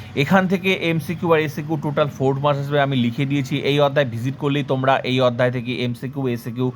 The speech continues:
সাজেশন উত্তর সহ পেয়ে যাবে। সঙ্গে এখান থেকে লজিক, লজিকের প্রশ্ন মনে রাখবে, লজিক চ্যাপ্টার থেকে দুই ধরনের প্রশ্ন আসে। তো যেগুলো মুখস্থ করবে, করবে সেগুলো, আর লজিকের উত্তর দিতে গেলে লজিক ক্লাস করবে।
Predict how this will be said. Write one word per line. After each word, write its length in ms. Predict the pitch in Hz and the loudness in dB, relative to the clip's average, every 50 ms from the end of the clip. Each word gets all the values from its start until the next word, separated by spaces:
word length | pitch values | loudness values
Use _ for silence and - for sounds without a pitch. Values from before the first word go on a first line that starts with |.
| - - - - - - | -6 -12 -16 -16 -16 -14
সাজেশন 520 | - - 147 131 123 135 131 - 143 131 117 | -4 0 0 2 2 0 0 0 0 0 0
উত্তর 280 | 131 127 - - 139 | -2 -4 -2 -2 -2
সহ 220 | 120 - 131 117 113 | 0 2 2 2 2
পেয়ে 240 | 113 120 120 120 | 2 0 -2 2
যাবে। 280 | 120 131 131 131 143 143 - - - - - - - - | 2 2 2 2 -2 -4 -8 -14 -20 -20 -20 -20 -16 -8
সঙ্গে 360 | - - 185 170 170 180 180 | 0 2 2 2 4 2 2
এখান 340 | - 170 160 - 180 160 151 | 2 0 0 0 0 0 0
থেকে 200 | 160 156 160 151 | 0 0 2 4
লজিক, 420 | 135 135 135 135 135 143 147 143 135 131 | 4 4 4 4 2 -2 -4 -4 -2 0
লজিকের 420 | 127 127 127 135 135 135 147 143 139 - | 0 0 0 -2 -4 -4 -6 -6 -6 -6
প্রশ্ন 200 | 139 127 127 127 | -8 -6 -4 -2
মনে 160 | 127 135 139 | 0 0 2
রাখবে, 300 | 139 147 139 135 143 143 | 2 0 0 0 0 2
লজিক 340 | 131 127 127 131 135 139 135 | 4 4 4 2 2 -4 0
চ্যাপ্টার 300 | - 151 143 143 143 139 | 0 0 0 0 -4 -4
থেকে 180 | 147 135 139 131 | -4 -4 -4 -2
দুই 200 | 117 127 143 139 | -2 0 2 4
ধরনের 280 | 143 139 135 135 131 | 4 4 4 2 -2
প্রশ্ন 360 | 123 139 135 123 - - 127 | -2 -4 -4 -4 -4 -2 0
আসে। 300 | 123 120 113 117 107 95 92 - - - - - - - | 0 0 0 -2 -6 -8 -8 -12 -18 -20 -20 -20 -14 -6
তো 80 | - 131 | -4 0
যেগুলো 300 | 120 135 143 151 156 156 | 2 2 4 4 4 2
মুখস্থ 400 | 151 151 151 151 165 143 - - | 2 0 0 0 -2 -2 0 -2
করবে, 340 | 160 147 160 156 151 156 151 | 0 0 0 0 2 0 -2
করবে 360 | 143 143 160 156 151 160 160 | 0 2 0 2 2 0 -2
সেগুলো, 280 | 147 - 147 139 143 139 | -2 -2 0 2 4 4
আর 100 | 135 127 | 4 6
লজিকের 400 | 123 127 131 135 143 147 151 151 | 4 2 2 2 -2 -4 -2 -4
উত্তর 220 | 147 131 - 147 | -4 -2 -4 -4
দিতে 240 | 139 143 135 143 143 | -4 -2 -2 -2 0
গেলে 160 | 143 135 135 | 0 2 0
লজিক 200 | 131 127 131 - | 0 0 -4 -2
ক্লাস 220 | - 135 127 123 | 0 0 0 0
করবে। 360 | - - 139 135 135 147 185 | 0 -2 -2 0 0 -2 -4